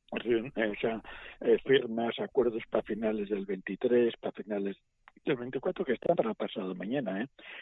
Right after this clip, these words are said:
Que están para pasado mañana, las tenemos que ver a medio plazo, que es cuando los efectos profundos se van viendo, ¿no? Es cierto que ahora Estados Unidos tiene cada vez menos reservas de petróleo, eso se sabe,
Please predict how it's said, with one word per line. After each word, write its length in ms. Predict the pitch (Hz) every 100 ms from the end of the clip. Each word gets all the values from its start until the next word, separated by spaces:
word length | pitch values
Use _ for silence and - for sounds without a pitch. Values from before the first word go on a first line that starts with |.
| - -
Que 100 | 123
están 200 | - 123
para 240 | 123 123
pasado 480 | 123 127 117 127 120
mañana, 420 | 117 127 127 139 -
las 180 | 104 110
tenemos 340 | 127 110 120 -
que 140 | 113
ver 140 | 131
a 80 | 113
medio 280 | 117 117 101
plazo, 420 | - 107 - - - - _
que 100 | -
es 80 | 113
cuando 260 | - 110 107
los 180 | 104 -
efectos 440 | - - - 117 -
profundos 480 | - - 110 113 -
se 80 | 98
van 220 | 107 95
viendo, 340 | 104 98 85
¿no? 140 | 113 135 - - -
Es 120 | 135 -
cierto 260 | 143 139
que 120 | -
ahora 160 | 131 127
Estados 360 | - 131 123 -
Unidos 300 | 117 123 120 - -
tiene 200 | 127 127
cada 160 | 131
vez 120 | 123 135
menos 280 | 135 135
reservas 520 | 107 104 - 120 104 95
de 100 | 90
petróleo, 540 | 92 127 110 92 - _ - - -
eso 180 | - 113
se 140 | -
sabe, 380 | - 123 101